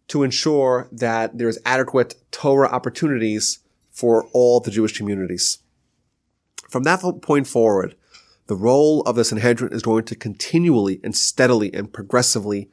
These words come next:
rise. After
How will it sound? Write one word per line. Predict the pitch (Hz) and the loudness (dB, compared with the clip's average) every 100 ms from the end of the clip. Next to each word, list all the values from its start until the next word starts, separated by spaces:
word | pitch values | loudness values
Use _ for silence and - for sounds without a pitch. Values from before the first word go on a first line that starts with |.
| _ _ _ | _ _ _
rise. | - 104 101 92 92 - - _ _ _ _ _ _ - | -6 -4 -2 -4 -2 -2 -2 _ _ _ _ _ _ -2
After | 131 147 - 147 139 139 - | 2 2 2 2 4 2 -2